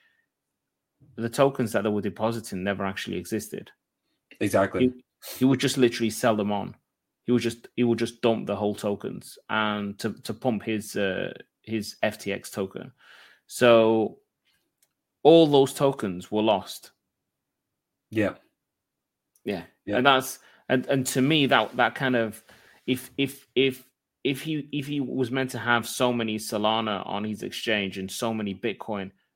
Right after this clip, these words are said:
Speaker 1: none of that actually existed.
Speaker 2: Yeah. Yeah, no, that, that's the thing. But that's the game I think a lot of these exchanges are playing, is you don't actually know.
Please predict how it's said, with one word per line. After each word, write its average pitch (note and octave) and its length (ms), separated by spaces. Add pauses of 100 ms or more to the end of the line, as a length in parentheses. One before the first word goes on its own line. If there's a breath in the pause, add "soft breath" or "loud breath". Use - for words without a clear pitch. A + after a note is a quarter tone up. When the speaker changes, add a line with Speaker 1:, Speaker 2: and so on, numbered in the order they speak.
Speaker 1:
none C#3 220
of B2 120
that F#2+ 140
actually G#2+ 320
existed. - 520 (1400 loud breath)
Speaker 2:
Yeah. G2 240 (560)
Yeah, A#2 320
no, A2+ 200
that, G#2+ 200
that's A#2+ 200
the A2 60
thing. B2+ 300
But G#2 120
that's C3 300
the B2+ 120
game A#2+ 500
I A2 100
think A2 300
a G#2 40
lot A2 200
of G#2+ 80
these G2 160
exchanges G2 500
are F2+ 80
playing, G#2+ 480 (500 soft breath)
is G2+ 320
you G#2 100
don't A2+ 180
actually A2+ 340
know. G#2 200